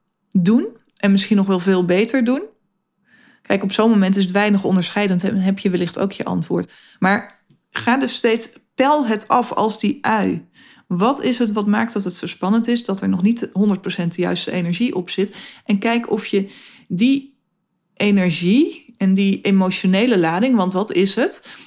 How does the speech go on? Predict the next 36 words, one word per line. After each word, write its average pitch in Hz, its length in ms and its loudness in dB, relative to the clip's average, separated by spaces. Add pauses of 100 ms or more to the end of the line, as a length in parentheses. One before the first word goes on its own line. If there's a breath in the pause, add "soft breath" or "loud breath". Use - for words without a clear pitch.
of 220 180 -2
je 196 120 0
die 247 200 2
eraf 220 340 -2
kunt 180 180 -2
halen 170 520 -6 (800)
door 196 240 0
te 190 120 -8
tappen. - 480 -8 (920)
Want 202 200 0
op 208 120 -2
het 220 100 0
moment 220 320 4
dat 220 140 0
je 214 80 -2
op 196 120 0
die 240 120 2
manier 240 320 4
de 208 60 2
energie 208 460 2
wel 226 480 2 (160)
goed 175 300 -2
krijgt, - 720 -4 (640)
ja, 220 160 -2
ga - 500 0
er 269 180 4
dan 190 240 2
voor. 156 440 -2 (260 loud breath)
Maar 196 100 2
dan 269 160 2
is 294 160 0
het 285 160 -2
ook 247 180 2
dat 247 140 0
je - 80 -4
eigenlijk 262 480 0